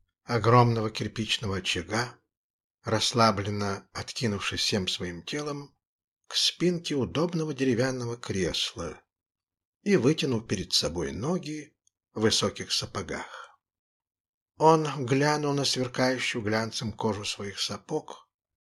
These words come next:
и вздохнул с облегчением. Он все еще жив, он не умер.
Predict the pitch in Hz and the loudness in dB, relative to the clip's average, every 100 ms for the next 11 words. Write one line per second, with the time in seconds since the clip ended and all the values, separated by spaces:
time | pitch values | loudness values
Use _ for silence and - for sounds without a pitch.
0 | _ _ _ 185 180 87 87 - 127 165 | _ _ _ 2 2 0 -6 -4 -4 -2
1 | - 82 - - - 113 107 80 73 73 | -4 -6 -10 -6 -4 -4 -6 -6 -8 -12
2 | - _ _ _ _ _ _ _ - 127 | -16 _ _ _ _ _ _ _ 2 4
3 | 120 - 117 101 - - - 78 123 185 | 4 2 4 2 0 -4 -6 -4 -2 -2
4 | - - _ _ _ _ _ _ 120 147 | -4 -18 _ _ _ _ _ _ 0 0
5 | 127 120 95 87 73 - | 2 0 0 -2 -6 -10